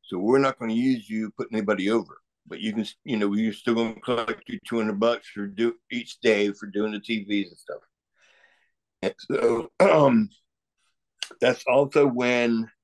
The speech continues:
they brought George up for a tryout match 'cause of his character. They wanted to see that work. And so that's how that match came up with George. Me and George knew each other. Jerry said, "Those guys are wrestling U S W A. Let's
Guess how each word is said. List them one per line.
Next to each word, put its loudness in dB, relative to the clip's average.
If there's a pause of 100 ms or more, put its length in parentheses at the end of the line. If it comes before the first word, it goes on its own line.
(480)
they -2
brought 2
George 0
up -2
for -6
a -6
tryout -4
match -14
'cause -12
of -8
his -8
character. -2 (200)
They -8
wanted -2
to -18
see -2
that 2
work. 0 (640)
And -2
so -6
that's 0
how 4
that 2
match -6
came -4
up -4
with -8
George. -6
Me 2
and 0
George 4
knew 4
each -2
other. 4
Jerry 0
said, -8
"Those -2
guys 2
are -10
wrestling -2
U -2
S -8
W -4
A. 0
Let's -6